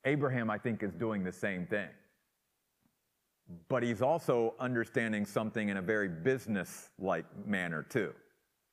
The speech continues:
You see, the people that he was negotiating and working with,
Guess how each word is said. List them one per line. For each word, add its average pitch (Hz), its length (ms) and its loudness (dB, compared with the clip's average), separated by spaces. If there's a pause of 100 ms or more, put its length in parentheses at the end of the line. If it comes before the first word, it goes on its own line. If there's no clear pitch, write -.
(1300)
You 113 80 -2
see, 127 160 0
the 110 100 2
people 180 360 2
that 131 120 2
he 135 180 4
was 113 260 0
negotiating 131 800 0
and 101 120 0
working 139 380 0
with, 143 220 -2